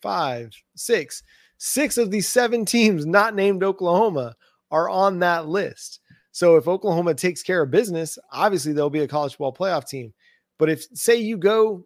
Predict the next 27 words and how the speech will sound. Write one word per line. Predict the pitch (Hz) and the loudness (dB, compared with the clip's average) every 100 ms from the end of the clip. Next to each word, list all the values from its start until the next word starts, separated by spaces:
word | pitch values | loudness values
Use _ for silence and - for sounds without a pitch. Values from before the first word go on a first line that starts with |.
| _ | _
you | 160 | -8
know, | 147 | -8
you, | 151 143 - | -10 -14 -20
you, | 160 175 147 | -14 -14 -12
you | 135 156 | -10 -2
gotta | 151 170 202 | 0 2 0
beat | 151 202 185 _ - | -2 -6 -8 _ -6
Tennessee, | 160 147 - 131 110 107 _ _ _ | -4 -4 -6 -12 -14 -20 _ _ _
you | 151 143 | -12 0
gotta | 160 180 165 | 2 2 0
beat | 185 185 | -4 -6
Auburn, | 156 147 135 120 113 | -2 -2 -2 -8 -14
you | 120 147 | -14 -2
gotta | 160 170 165 | 2 2 0
beat | 170 170 | -6 -6
South | - 151 147 | -2 -2 -2
Carolina. | 147 143 147 135 117 _ _ _ _ _ _ _ _ _ 170 | -6 -6 -6 -8 -14 _ _ _ _ _ _ _ _ _ -6
And | 160 | 0
then | 175 226 165 165 - _ _ 143 | 0 0 -2 -8 -16 _ _ -12
you've | 147 | 0
gotta | 185 170 | 0 0
fare | - 185 226 | -2 2 4
well | 202 240 220 147 135 - _ _ _ _ | 4 4 2 0 -4 -14 _ _ _ _
in | 185 175 165 160 | -6 -4 -4 -2
those | 160 131 | -2 -2
games | 156 160 147 | -4 -4 -6
against | 147 147 - | -6 -6 -8